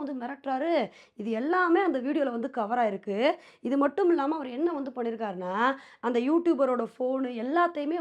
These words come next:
வந்து பிடுங்கிட்டு அவங்க இருக்கிற இடத்துக்கு வந்து கூட்டு போறாருங்க. அங்க போய் பார்த்தா அதை விட ஷாக்குங்க. ஏன்னா ஒரு ஆட்டோல நிறைய பேர் உட்காந்து பட்ட பகல்ல வந்து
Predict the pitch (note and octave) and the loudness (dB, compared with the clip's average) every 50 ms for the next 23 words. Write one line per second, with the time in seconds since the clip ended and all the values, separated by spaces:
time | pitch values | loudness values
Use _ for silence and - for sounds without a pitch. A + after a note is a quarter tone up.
0 | C#4+ - A#3 C4 C4 - A#3+ C4 A#3+ A#3 G#3+ - - G3 F3+ G3 A#3+ D4 E4 - | -4 -4 -6 -8 -8 -8 -8 -8 -8 -8 -10 -10 -10 -8 -6 -4 -4 -6 -6 -10
1 | - - _ - A#3+ C4 D4+ D#4+ D#4 E4 F#4+ - F#4+ F#4 E4 C#4+ C4 D4 D4 - | -16 -18 _ 0 2 2 2 2 2 2 0 0 0 0 0 0 -2 -2 -4 -6
2 | C4 C#4 C4+ C4+ C#4+ - D4 B3 B3 A3+ A#3+ C4 B3+ B3 B3 B3 A#3+ A#3 A#3 A#3 | -6 -6 -6 -6 -6 -6 -8 -8 -6 -6 -4 -2 -2 -2 -2 -2 -4 -4 -6 -6
3 | - _ _ _ _ - - A3+ D4+ F#4 F4+ A4+ G#4+ G4 G4+ G4+ F#4+ - - C#4+ | -10 _ _ _ _ -6 -2 0 2 4 4 4 4 4 4 2 2 2 4 4
4 | C4 B3 A#3+ - - D#4+ F4 C#4+ - C4 B3+ C4 G#4+ G#4+ G4 G#4+ G4+ G#4 - - | 6 6 4 2 2 2 2 2 2 0 0 2 2 4 4 4 2 2 0 0
5 | D#4 C#4 C4+ C4+ C4+ B3 A#3 A3+ G#3+ G3 - - - _ - G#3 A#3 C#4+ D4 C#4 | 2 0 0 0 -2 -4 -2 -2 -2 -4 -6 -12 -20 _ -2 2 4 6 6 6
6 | C4+ B3+ A3+ A3 C#4 E4+ - - D#4+ C#4 A#3+ B3 D4+ E4 C#4+ A3 A3 C#4+ F#4 G4+ | 6 4 4 2 0 0 0 0 0 2 2 0 0 0 -2 -2 -4 -4 -6 -4
7 | F#4+ E4 C4+ D#4+ E4 D4 B3+ A3 A3+ - B3+ A#3+ A3 F#3+ F#3 F#3 F#3 A3 D4 F4 | -4 -4 -4 -4 -4 -4 -4 -6 -4 -4 -4 -4 -4 -4 -8 -8 -4 -4 -4 -4
8 | E4+ - - _ _ - C4 D#4 E4 - - A#4+ A#4 A4 E4 F4 E4 D#4 D#4 D#4 | -6 -10 -20 _ _ -4 -2 -2 -2 0 2 2 4 6 6 4 4 4 2 -2
9 | D4+ D4+ D#4+ F#4+ F#4+ E4+ D#4 D4 | -2 0 0 0 0 0 -2 -2